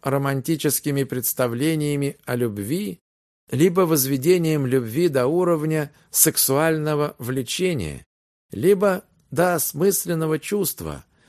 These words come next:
которому не чужды логика и разум.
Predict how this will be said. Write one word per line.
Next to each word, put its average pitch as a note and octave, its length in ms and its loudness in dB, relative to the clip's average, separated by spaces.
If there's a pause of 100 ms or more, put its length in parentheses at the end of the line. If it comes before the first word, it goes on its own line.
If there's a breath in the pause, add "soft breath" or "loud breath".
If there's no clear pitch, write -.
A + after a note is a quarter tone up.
(240 soft breath)
которому E3 520 2
не C#3 140 0
чужды A#2 480 0
логика C#3+ 760 0 (160)
и D3 280 0 (100)
разум. D#2 640 -4